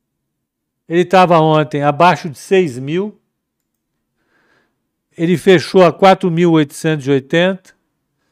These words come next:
Hoje ele subiu pra sete mil quatrocentos e vinte. Deu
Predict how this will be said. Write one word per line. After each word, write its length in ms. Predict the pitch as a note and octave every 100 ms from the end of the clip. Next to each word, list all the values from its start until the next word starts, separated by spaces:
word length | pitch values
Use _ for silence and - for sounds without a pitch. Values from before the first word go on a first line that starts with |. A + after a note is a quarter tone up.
| _ _ _ -
Hoje 280 | F#3 E3
ele 160 | F#3 F#3+
subiu 500 | - A3 D3 F3+ F#3
pra 220 | F#3+ F#3+
sete 500 | - - F#3+ F#3+ F#3
mil 460 | D#3 D#3 F3 F#3 F3+ _ _ _ _ _
quatrocentos 500 | F3 E3 - F3+ F3
e 80 | F#3
vinte. 480 | D3 C#3+ - - _ _ _ _
Deu 540 | - G3 A#3 D#3 G#2+